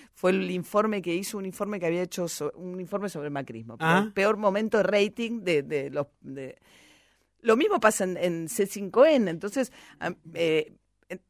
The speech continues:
Speaker 1: que si llegan a poner un macrista, baja el rating. Entonces, el, el, la audiencia no está queriendo, no quiere escuchar otra cosa.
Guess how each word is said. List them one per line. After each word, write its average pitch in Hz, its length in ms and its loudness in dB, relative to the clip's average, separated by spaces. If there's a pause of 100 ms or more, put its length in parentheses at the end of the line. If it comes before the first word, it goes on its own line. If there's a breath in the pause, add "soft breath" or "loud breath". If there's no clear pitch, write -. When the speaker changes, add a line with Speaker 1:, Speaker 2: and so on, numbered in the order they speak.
(220)
Speaker 1:
que 185 240 6
si 175 240 -2
llegan 202 280 4
a 202 60 4
poner 196 240 2
un 196 80 0
macrista, 247 480 0
baja 226 400 4
el 247 60 0
rating. 214 420 -2
Entonces, 220 420 0 (300 loud breath)
el, 196 240 2
el, 190 300 -6
la 202 180 2
audiencia 254 580 2
no 262 120 0
está 415 240 -4
queriendo, 170 600 -2
no 226 200 -6
quiere 311 320 0
escuchar 160 440 0
otra 147 280 0
cosa. 104 500 -6